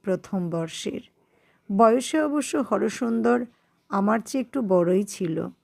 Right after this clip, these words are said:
অনেক পড়াশুনো করতে হবে, পরীক্ষা দিতে হবে, বেশি জব করতে পারবে না এখন,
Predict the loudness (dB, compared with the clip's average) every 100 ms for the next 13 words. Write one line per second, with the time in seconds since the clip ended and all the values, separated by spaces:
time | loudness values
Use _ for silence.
0 | _ _ _ -2 2 4 2 0 -4 -2
1 | -2 -4 -2 -2 -2 -4 -6 -6 -4 -2
2 | -2 -2 -4 -10 _ _ _ _ -2 0
3 | 2 -2 -4 -2 0 -2 -2 -4 -4 -4
4 | -6 -8 _ -20 -16 0 2 2 0 0
5 | 0 0 -2 -4 -4 0 -2 0 -2 0
6 | 0 -2 -2 -6 -8 -10 -10 -8